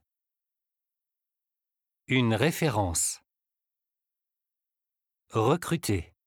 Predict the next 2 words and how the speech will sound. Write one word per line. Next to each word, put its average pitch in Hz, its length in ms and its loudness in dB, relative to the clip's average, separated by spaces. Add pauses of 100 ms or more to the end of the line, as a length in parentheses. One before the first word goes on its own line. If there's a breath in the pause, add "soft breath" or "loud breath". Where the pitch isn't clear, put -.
(1900)
L'industrie 135 960 0
agroalimentaire. 117 1400 0